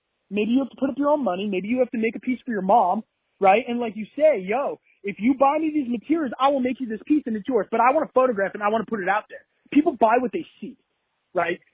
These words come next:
If you can make it and you can photograph it and you can put it out there on a website or whatever, Instagram, Facebook, whatever, if you can put it out there, people will see it and then they'll come to you and say, "I want one of those,"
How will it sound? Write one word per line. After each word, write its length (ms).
If 160
you 160
can 240
make 300
it 180
and 100
you 80
can 180
photograph 460
it 80
and 80
you 80
can 160
put 120
it 80
out 200
there 160
on 80
a 20
website 460
or 80
whatever, 320
Instagram, 440
Facebook, 420
whatever, 340
if 160
you 140
can 120
put 140
it 80
out 240
there, 240
people 320
will 140
see 220
it 100
and 200
then 180
they'll 240
come 160
to 80
you 160
and 100
say, 60
"I 160
want 240
one 100
of 160
those," 380